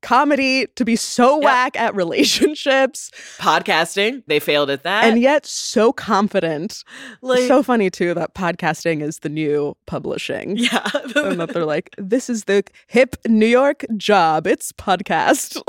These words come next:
Speaker 1: <laughs> you know?
Speaker 2: And can they pay their rent with it
Speaker 1: Yeah.
Speaker 2: for sure, 'cause it makes so much money.
Speaker 1: <laughs>
Speaker 2: And it's like, the, the, so many shows have done that. Uh, I don't know if you watched, uh, Everything Is Trash. In that show, like, the two main girls were
Speaker 1: No.
Speaker 2: podcasters.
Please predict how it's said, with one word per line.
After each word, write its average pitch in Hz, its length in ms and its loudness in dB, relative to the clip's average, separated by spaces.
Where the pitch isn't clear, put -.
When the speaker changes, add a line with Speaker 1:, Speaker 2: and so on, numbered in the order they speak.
Speaker 1:
<laughs> - 180 -20
you 226 120 -4
know? 208 180 -2
Speaker 2:
And 160 180 -4
can 156 120 -4
they 165 160 4
pay 180 180 4
their 190 240 4
rent 185 200 0
with 185 140 -2
it 170 140 2
Speaker 1:
Yeah. 180 160 4
Speaker 2:
for 170 100 -2
sure, 185 420 2
'cause 170 280 -10
it 185 160 -2
makes 165 260 0
so - 240 0
much 269 280 -2
money. 151 500 -2
Speaker 1:
<laughs> 440 320 -4
Speaker 2:
And 214 180 2
it's 247 200 -2
like, 180 360 0
the, 190 200 2
the, 202 100 0
so 254 240 -4
many 294 160 -4
shows 226 280 -2
have 190 100 -4
done 196 160 0
that. 160 200 0
Uh, 147 200 0
I 156 80 2
don't 190 100 -2
know 190 100 -4
if 180 140 -10
you 170 100 -4
watched, 147 380 0
uh, 131 200 0
Everything 156 440 -4
Is 135 120 -10
Trash. 165 640 -4
In 143 180 -6
that 139 200 -2
show, 165 360 0
like, 156 180 -2
the 165 80 -12
two 175 180 -8
main 170 200 -6
girls 165 200 -2
were 165 100 -6
Speaker 1:
No. 175 80 -4
Speaker 2:
podcasters. 160 920 -2